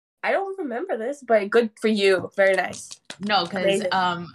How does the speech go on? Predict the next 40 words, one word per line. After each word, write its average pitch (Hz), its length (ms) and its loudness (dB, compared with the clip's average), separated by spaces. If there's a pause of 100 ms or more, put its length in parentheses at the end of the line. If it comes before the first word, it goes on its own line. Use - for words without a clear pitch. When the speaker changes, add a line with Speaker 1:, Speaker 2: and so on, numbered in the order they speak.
Speaker 2:
grade 214 280 -2
one, 220 260 0
Miss 208 180 -6
Marshall, 202 480 -2
I 202 120 0
love 196 200 -2
you, 202 60 -6
Miss 185 180 -8
Marshall. 180 440 -8 (240)
She 214 160 -6
was 190 160 -6
like, 180 140 0 (360)
"Samaya 196 500 0
loves 185 240 -4
to 220 140 -10
read." 269 540 -6 (140)
She - 160 -6
was 240 140 -4
always 240 240 -2
like, 269 140 -6
whenever 233 320 -2
it's 330 120 -4
reading 240 420 -2
time, 339 340 -10 (520)
like, 233 220 -6
everyone 269 440 -2
else 226 260 -2
is 254 100 -10
like, 208 320 -6 (180)
like, 196 240 -4
they're 196 120 -4
talking 202 380 0
to 202 40 -2
their 196 120 0
friends 196 380 -6
or 202 40 -6
something, 202 340 -6
but 208 100 -6
Samaya's 208 480 0
like, 202 200 -2